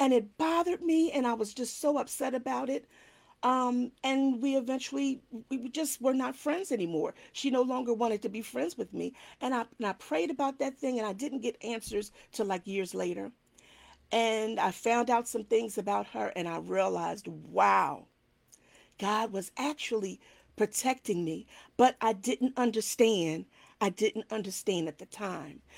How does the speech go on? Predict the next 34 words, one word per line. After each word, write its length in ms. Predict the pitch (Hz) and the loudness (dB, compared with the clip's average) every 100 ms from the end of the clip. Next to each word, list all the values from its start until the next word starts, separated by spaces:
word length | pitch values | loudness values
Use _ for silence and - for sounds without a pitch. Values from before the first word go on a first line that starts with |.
| - | -12
So 180 | - 202 | -2 0
sometimes 640 | - 220 240 - 294 302 277 | 0 -2 -2 -4 -4 -4 -2
when 200 | 311 254 | -2 0
God 360 | 240 240 240 | 0 0 -2
will 280 | 214 233 233 - - _ | 2 2 2 -4 -20 _
disconnect 640 | 226 247 - 220 233 262 - | -2 -2 0 0 0 -2 -4
us 140 | 240 | -4
from 220 | - 190 | -4 -8
people, 520 | 180 - 170 - 170 - - - - 196 | -10 -10 -10 -4 -4 -4 -14 -20 -18 -4
there's 320 | 339 440 440 | 0 0 0
a, 120 | 415 - | -2 0
there's 260 | 359 370 349 | -2 0 -2
a 80 | |
bigger 400 | 285 - 339 320 | -4 -2 -2 -2
picture. 540 | 294 - 330 - 185 156 _ _ _ | -4 -6 -6 -2 -2 -4 _ _ _
So 180 | - 240 | -2 2
we 220 | 226 302 | 4 2
have 220 | 302 269 - | 2 -2 0
to 120 | 240 | 0
really, 420 | 233 233 220 226 - - - | 4 2 2 -6 -16 -12 0
um, 400 | 196 180 165 175 - | 2 2 0 -4 -10
pray 280 | - 262 254 | -4 2 2
about 360 | 240 240 233 - | 4 2 2 0
things, 500 | 214 202 208 208 - - - | 0 0 -4 -6 -10 -20 -10
not 320 | - 190 220 - | -4 0 0 2
always 300 | 220 226 - | 0 -2 -6
take 240 | - - | -4 -4
things 240 | - 185 - | -4 -6 -6
personal, 600 | - 233 240 233 233 240 - - | -2 -2 0 -4 -4 -6 -8 -2
but 120 | - | 0
know 260 | 196 196 | 2 0
that 200 | 190 180 - - | 2 -4 -4 -6
it's 180 | 190 | -4
a, 100 | 170 | -6